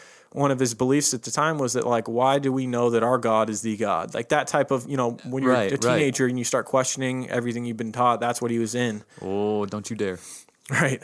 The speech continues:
Speaker 2: <laughs>
Speaker 1: And so the, the Oregon, um, Institute had said, you know, "You're, you're good to go.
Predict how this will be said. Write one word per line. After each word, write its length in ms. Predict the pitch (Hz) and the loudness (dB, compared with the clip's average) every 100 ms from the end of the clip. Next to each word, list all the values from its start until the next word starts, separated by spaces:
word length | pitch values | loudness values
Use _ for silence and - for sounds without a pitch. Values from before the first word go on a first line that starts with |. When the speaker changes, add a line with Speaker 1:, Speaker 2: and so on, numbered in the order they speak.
| - | -8
Speaker 2:
<laughs> 0 | 123 131 - - - - | -6 -8 -8 -20 -20 -6
Speaker 1:
And 180 | 151 139 | -2 2
so 260 | 147 139 127 | 6 6 4
the, 240 | 139 127 | 4 2
the 100 | 123 | 2
Oregon, 600 | 151 160 156 147 135 135 - | 2 2 2 0 -2 -8 -2
um, 360 | 123 110 110 110 | 0 0 -2 -4
Institute 580 | 135 - 117 131 120 - _ - | -2 -2 2 2 2 -2 _ -6
had 320 | 127 120 113 - - | 0 0 0 -12 -6
said, 320 | - 127 113 | 0 2 2
you 100 | 120 | 0
know, 100 | 110 | -4
"You're, 340 | 107 120 165 - - | -2 -2 -4 -6 -12
you're 140 | - 131 | -8 -4
good 140 | 143 | -4
to 80 | 104 | -2
go. 420 | 113 123 110 104 | 2 4 4 0